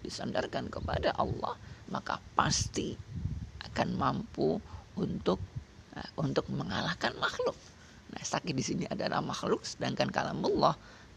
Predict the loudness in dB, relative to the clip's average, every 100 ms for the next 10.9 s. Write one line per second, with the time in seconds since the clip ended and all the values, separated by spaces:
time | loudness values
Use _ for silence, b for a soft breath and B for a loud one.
0 | 2 4 6 6 4 -4 -16 -18 -20 -18
1 | -10 0 2 2 0 -2 -2 0 0 0
2 | 0 2 2 2 0 0 0 0 0 0
3 | -2 -4 -8 -8 -4 2 2 2 0 -2
4 | -6 -6 -6 -6 -4 -4 B B 0 2
5 | 0 -2 -2 -2 -2 0 0 -2 0 0
6 | 0 0 4 6 6 2 -10 -16 -8 -4
7 | -4 -2 -2 0 6 8 8 4 -4 -14
8 | -16 -16 -16 -8 -6 0 0 0 -2 -2
9 | -4 -6 -8 -14 -16 -16 -14 -14 -12 -12
10 | -12 -6 -6 -2 0 2 0 0 2